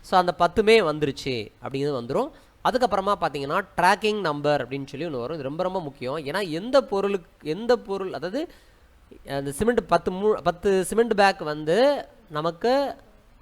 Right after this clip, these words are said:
அதோடைய டீடெயிலை தனியா ட்ராக் பண்ணும். சரியா? அந்த ஆர்டர் டீடெயில்ஸ் எல்லாம் நம்ம வந்து மென்ஷன் பண்றோம். இது போடுறதுனால என்ன ஆகும்னா, உங்களுக்கு ஆட்டோமேட்டிக்கா பில்லிங் பண்ணும்போது, நமக்கு எப்ப அந்த பத்து மூடைக்கு வந்து பில்லு வருதோ, அப்ப வந்து இந்த ட்ராக்கிங் நம்பர் வந்து உங்களுக்கு யூஸ் ஆகும்.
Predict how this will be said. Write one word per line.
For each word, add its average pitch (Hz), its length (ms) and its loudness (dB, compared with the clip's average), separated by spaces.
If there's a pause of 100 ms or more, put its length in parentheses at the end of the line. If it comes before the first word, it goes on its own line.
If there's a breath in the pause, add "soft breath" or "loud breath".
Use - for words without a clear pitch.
(160)
அதோடைய 180 280 0
டீடெயிலை 220 420 2
தனியா 202 280 4
ட்ராக் 165 340 -2
பண்ணும். 120 240 -8 (100)
சரியா? 160 320 -2
அந்த 160 180 0
ஆர்டர் 180 300 4
டீடெயில்ஸ் 160 320 -4
எல்லாம் 156 200 -2
நம்ம 143 200 -4
வந்து 156 180 -8
மென்ஷன் 143 220 -10
பண்றோம். 135 340 -6 (460 soft breath)
இது 190 220 -6
போடுறதுனால 220 360 6
என்ன 180 260 0
ஆகும்னா, 156 300 0
உங்களுக்கு 165 360 -2
ஆட்டோமேட்டிக்கா 180 600 0
பில்லிங் 226 300 -2
பண்ணும்போது, 135 500 -4
நமக்கு 139 260 -6
எப்ப 226 360 2
அந்த 147 300 -4
பத்து 151 300 -6
மூடைக்கு 175 360 -2
வந்து 160 180 -6 (100)
பில்லு 202 220 0
வருதோ, 147 420 0 (380 soft breath)
அப்ப 170 320 2
வந்து 247 200 2
இந்த 208 180 -2
ட்ராக்கிங் 214 360 2
நம்பர் 170 240 -2
வந்து 147 180 -6
உங்களுக்கு 139 320 -6
யூஸ் 139 140 -4
ஆகும். 104 240 -4